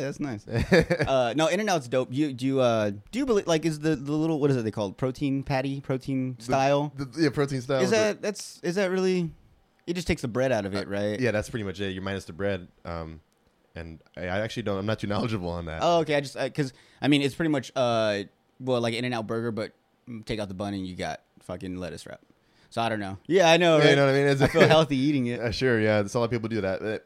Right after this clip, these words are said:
Speaker 2: like, like at Yogi's Grill, you know Yogi's Grill?
Speaker 1: I fucking love Yogi's.
Speaker 2: Yeah, that's actually another cheat I'll do. I'll do that chicken
Speaker 1: Oh,
Speaker 2: ter-,
Speaker 1: nice.
Speaker 2: chicken ter-, chicken beef,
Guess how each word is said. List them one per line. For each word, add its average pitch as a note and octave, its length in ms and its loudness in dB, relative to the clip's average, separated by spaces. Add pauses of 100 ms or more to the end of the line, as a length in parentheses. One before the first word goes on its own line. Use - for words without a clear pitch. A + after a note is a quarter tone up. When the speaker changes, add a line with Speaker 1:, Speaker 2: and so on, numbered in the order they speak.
Speaker 2:
like, F#2+ 280 -6
like G2+ 140 -8
at G2 60 -4
Yogi's A2 300 -4
Grill, B2 200 -2
you A#2+ 60 -2
know G#2 80 -2
Yogi's G#2+ 340 0
Grill? B2 260 -4
Speaker 1:
I A#2 120 -4
fucking A#2 360 -8
love B2 200 0
Yogi's. A#2+ 400 -2
Speaker 2:
Yeah, C3 140 2
that's D3 180 2
actually D#3+ 220 0
another C3+ 200 2
cheat A#2 200 -4
I'll F#2+ 140 -2
do. E2+ 160 -8
I'll E2+ 180 -8
do G2 100 -8
that F2+ 220 -8
chicken A#3+ 220 -4
Speaker 1:
Oh, A3+ 40 -2
Speaker 2:
ter-, A#3+ 80 -6
Speaker 1:
nice. - 200 -8
Speaker 2:
chicken F2+ 260 -16
ter-, F#2+ 140 -14
chicken F#2 220 -12
beef, F2+ 220 -8